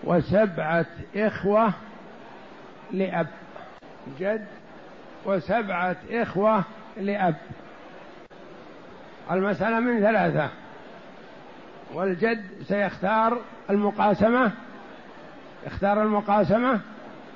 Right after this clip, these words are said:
لا، سيختار الثلث، فيأخذ الثلث واحد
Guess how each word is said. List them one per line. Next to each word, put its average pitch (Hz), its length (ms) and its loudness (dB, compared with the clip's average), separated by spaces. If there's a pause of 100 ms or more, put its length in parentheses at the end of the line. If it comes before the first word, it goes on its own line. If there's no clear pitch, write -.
(100)
لا، 185 320 -2 (1160)
سيختار 196 480 2
الثلث، 254 380 4 (1600)
فيأخذ 214 440 4
الثلث 226 460 4
واحد 160 420 4